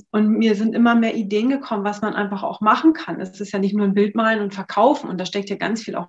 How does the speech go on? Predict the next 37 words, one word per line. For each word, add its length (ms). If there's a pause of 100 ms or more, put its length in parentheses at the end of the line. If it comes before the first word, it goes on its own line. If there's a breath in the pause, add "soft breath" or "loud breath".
Marketing 580
dahinter. 520
Und 180 (480 loud breath)
auch 220
da 220
kann 180
man 180
ja 140
wiederum 360
anderen 380
Menschen 340
total 460
gut 220
dann 260 (280 loud breath)
helfen, 420
weil 100
da 80
kommen 180
ganz 200
viele 160
Fragen 500
auf 220
mich, 320
äh, 220 (100)
zu, 560 (100)
wie 440
und 160
was 180
machst 300
du 40
da? 320
Und 280 (1300 loud breath)
ich 100
möchte 340
gerne 360
Online-Kurse 840
live, 540